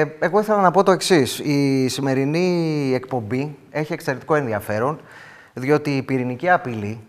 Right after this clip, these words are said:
το τελευταίο διάστημα γίνεται όλο και πιο έντονη. Κάτι το οποίο πολλοί κόσμος δεν το περίμενε. Υπάρχει ανησυχία και αυτό είναι μια πραγματικότητα και νομίζω ότι ο κόσμος θέλει να πάρει απαντήσεις.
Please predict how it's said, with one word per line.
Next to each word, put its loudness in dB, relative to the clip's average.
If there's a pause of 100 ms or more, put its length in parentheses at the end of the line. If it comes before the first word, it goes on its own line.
(300)
το -8
τελευταίο -4
διάστημα -2
γίνεται -4
όλο 2
και -6
πιο 0
έντονη. -2 (680)
Κάτι 4
το 4
οποίο 2
πολλοί 0
κόσμος 0
δεν 4
το 2
περίμενε. 0 (280)
Υπάρχει 2
ανησυχία -6
και -6
αυτό -4
είναι -4
μια -4
πραγματικότητα -2 (480)
και 0
νομίζω 2
ότι -2
ο 0
κόσμος -6
θέλει -6
να -4
πάρει 4
απαντήσεις. -6